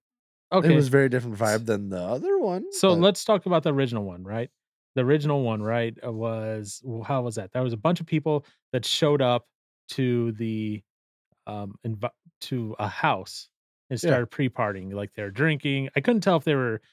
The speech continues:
Speaker 2: sn-, uh,
Speaker 1: Uh, yeah,
Speaker 2: snorting
Speaker 1: I,
Speaker 2: anything.
Speaker 1: I don't know either. Alls I know is there was a lot of shots going around, so.
Speaker 2: Yeah, there was a lot of shots going around. There was a lot of things that just,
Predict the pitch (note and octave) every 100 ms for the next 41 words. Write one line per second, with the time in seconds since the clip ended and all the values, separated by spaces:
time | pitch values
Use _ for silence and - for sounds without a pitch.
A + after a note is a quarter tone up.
0 | _ _ _ - - - C#3 C3 - _
1 | B2+ A2+ A2+ A#3 C#3 C#3+ B2 A#2 A2 G3
2 | G3+ G#2 G#2 B3 F3 F3 F#3+ F#3 F3 F3+
3 | C3+ B2+ C#3+ C#3 C3 C3+ B2 G#2+ G2 F#2
4 | A2+ A#2 - A2 - - E2 D#2+ D#2 D#2
5 | _ _ - C3+ C3 A#2 E3 F3+ D#3 D3+
6 | E3 - D3 C#3+ - D3 C#3 C3+ C3 C3+
7 | C3+ C3 _ _ _ C#3 C#3 B2+ C3 C#3+
8 | - C3 A#2 G#2+ B2 A2+